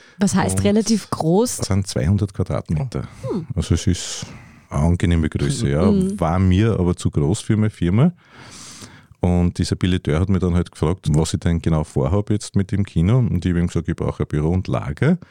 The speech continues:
Speaker 2: Und er hat die tolle Idee gehabt, hat er gesagt: Schau, ein Büro hast du da hinten, ein Lager hast du unten im Keller,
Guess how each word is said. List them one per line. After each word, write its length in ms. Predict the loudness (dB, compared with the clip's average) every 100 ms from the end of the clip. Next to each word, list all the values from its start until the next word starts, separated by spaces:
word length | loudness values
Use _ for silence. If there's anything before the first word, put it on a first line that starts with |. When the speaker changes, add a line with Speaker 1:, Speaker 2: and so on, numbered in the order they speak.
| -20 -18 -18 -20 -20 -8 0
Speaker 2:
Und 260 | 0 2
er 160 | 2 0
hat 180 | 0 -4
die 60 |
tolle 280 | 0 0 0
Idee 220 | 0 -2
gehabt, 240 | -2 -4 -2
hat 100 | -4
er 60 |
gesagt: 260 | -2 -4 -2
Schau, 120 | -2
ein 60 | 0
Büro 280 | 0 0 0
hast 220 | -4 -4
du 40 | 0
da 60 |
hinten, 400 | 2 2 2 2 0 -6 -2 0
ein 140 | 2
Lager 320 | 2 2 0
hast 160 | 0 0
du 60 |
unten 180 | -2 2
im 100 | 0
Keller, 460 | 0 2 4 4